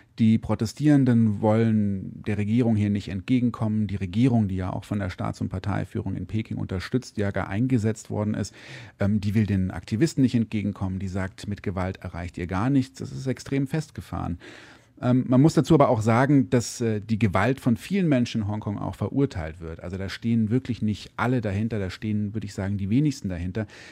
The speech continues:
Die meisten Menschen, ähm, und man hat ja im Sommer Demonstrationen gesehen mit Hunderttausenden, mit Millionen Menschen, ähm, die gibt's jetzt nicht mehr. Die meisten Menschen sind eben friedlich, äh,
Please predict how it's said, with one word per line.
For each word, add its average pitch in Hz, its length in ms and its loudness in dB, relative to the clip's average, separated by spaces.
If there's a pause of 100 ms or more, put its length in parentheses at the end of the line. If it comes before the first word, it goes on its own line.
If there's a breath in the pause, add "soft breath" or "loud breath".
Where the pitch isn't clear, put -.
(140)
Die 113 60 4
meisten 120 380 4
Menschen, 139 460 4 (360 loud breath)
ähm, 110 380 2
und 113 240 -6
man 101 160 -4
hat - 120 -6
ja 107 80 -2
im 101 100 -2
Sommer 113 260 2
Demonstrationen 113 840 2
gesehen 107 320 0
mit 104 100 -4
Hunderttausenden, 117 800 0
mit 101 80 -4
Millionen 110 520 2
Menschen, 101 420 0 (400 loud breath)
ähm, 107 200 -2
die 110 140 0
gibt's 131 220 4
jetzt 127 180 2
nicht 113 140 2
mehr. 117 160 4
Die 113 80 4
meisten 107 320 2
Menschen 110 320 0
sind 110 180 0
eben 123 260 -6
friedlich, 143 760 -2
äh, 110 240 -4